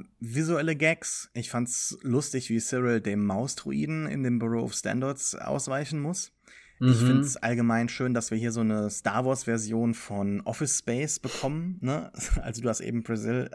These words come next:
Speaker 1: zitiert, das ist natürlich auch vorhanden. Man könnte auch die,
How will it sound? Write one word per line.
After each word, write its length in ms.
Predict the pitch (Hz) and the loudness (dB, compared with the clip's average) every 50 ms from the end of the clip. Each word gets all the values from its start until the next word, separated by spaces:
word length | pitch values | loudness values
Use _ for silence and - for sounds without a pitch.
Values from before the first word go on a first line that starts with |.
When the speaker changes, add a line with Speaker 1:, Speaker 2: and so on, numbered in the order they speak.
| - _ _ - - - | -14 _ _ -20 -18 -12
Speaker 1:
zitiert, 500 | - - 113 - - - 127 131 123 - | -10 -10 -10 -8 -6 -4 -2 -2 -2 -2
das 240 | 127 113 - - - | -4 -4 -4 -4 -6
ist 140 | - - - | -6 -6 -6
natürlich 320 | 117 107 113 110 - - | -6 -4 -4 -4 -4 -4
auch 100 | - 117 | -6 -6
vorhanden. 460 | - - 120 123 123 - - 131 127 - - - - - - - | -6 -4 -2 -2 -2 -2 -2 -4 -6 -8 -12 -20 -20 -18 -8 -4
Man 140 | 120 117 - | -4 -2 -2
könnte 200 | - 120 113 - | -2 -2 -2 -4
auch 140 | 110 - | -6 -8
die, 420 | - - 120 113 110 107 104 104 | -8 -4 -2 0 0 0 0 -2